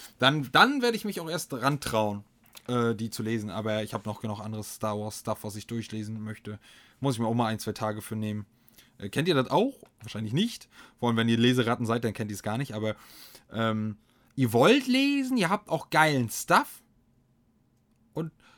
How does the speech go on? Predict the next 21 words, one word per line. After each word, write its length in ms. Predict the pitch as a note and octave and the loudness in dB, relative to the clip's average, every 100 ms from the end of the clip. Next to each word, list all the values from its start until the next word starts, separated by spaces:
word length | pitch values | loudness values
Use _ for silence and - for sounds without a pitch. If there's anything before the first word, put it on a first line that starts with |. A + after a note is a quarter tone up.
| _ - | _ 0
kommt 260 | G3 A3 | 0 4
aus 180 | F3 E3+ | 4 4
allen 240 | E3+ G#3+ | 4 4
möglichen 340 | A3+ G#3 - F#3 | 2 -2 -4 0
Gründen, 260 | F3+ A3 | 0 0
ob 140 | D#3+ - | -4 -2
ne, 140 | C#3+ | -4
äh, 120 | B2 | -4
Gründe, 260 | C#3+ E3 D3 | 0 2 4
erf-, 220 | C3 B2+ | 2 0
erfundene 600 | C3+ C#3 - G#3+ G#3+ G3+ | -2 -2 2 0 2 -2
Gründe, 800 | E3 F3 F3+ F3+ F3 F3 E3+ D3+ | -2 -2 -2 0 0 0 -4 -4
wirklich 240 | D3 F3 - | -6 -8 -2
keine 280 | E3+ E3 | -2 -2
Zeit 500 | C#3 D#3 D#3 D#3 D3+ | -4 0 2 2 -4
oder 240 | A2+ A#2+ A2+ | -4 -2 -2
man 160 | A2 | -2
denkt 220 | G#2+ B2+ - | -4 -4 -6
zu 100 | A#2 | -4
wenig 240 | E3 D#3 | -4 -4
Zeit 320 | - D#3 - | 0 0 0